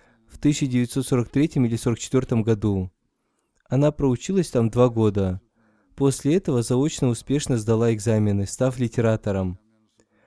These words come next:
Обряд ее бракосочетания с Хуршидом Сахибом совершил Хазрат второй халиф обетованного Мессии.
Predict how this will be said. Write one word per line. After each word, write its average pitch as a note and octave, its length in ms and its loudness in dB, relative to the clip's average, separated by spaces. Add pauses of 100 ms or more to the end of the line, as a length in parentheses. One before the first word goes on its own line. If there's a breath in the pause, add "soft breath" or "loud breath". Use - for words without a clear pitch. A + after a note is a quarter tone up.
(220 soft breath)
Обряд C3+ 420 2
ее D3 260 0
бракосочетания C#3 880 -2
с - 60 -10
Хуршидом B2+ 520 -2
Сахибом C3+ 480 -4
совершил B2 400 -2
Хазрат B2 420 -2
второй B2+ 320 0
халиф B2 360 -4
обетованного A2+ 640 0
Мессии. G2 760 -4